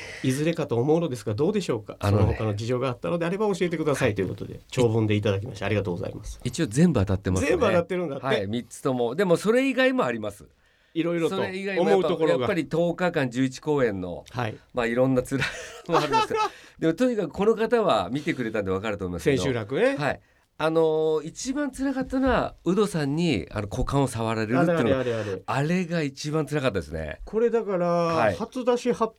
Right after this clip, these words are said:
Speaker 1: 表になりますけども、
Speaker 2: ええ、ええ。
Speaker 1: ウド先生というね、
Speaker 2: はい。
Speaker 1: えー、朝礼で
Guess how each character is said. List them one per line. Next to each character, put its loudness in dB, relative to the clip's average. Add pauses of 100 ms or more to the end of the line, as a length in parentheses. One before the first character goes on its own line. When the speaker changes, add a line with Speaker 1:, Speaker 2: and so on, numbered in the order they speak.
Speaker 1:
表 2
に -4
な -2
り -4
ま -4
す -18
け -6
ど -4
も、 2
Speaker 2:
え 4
え、 -2
え -6
え。 -20 (240)
Speaker 1:
ウ 0
ド 2
先 0
生 -2
と -6
い -2
う -2
ね、 2
Speaker 2:
は -2
い。 -6
Speaker 1:
え -2
ー、 -
朝 -2
礼 4
で 0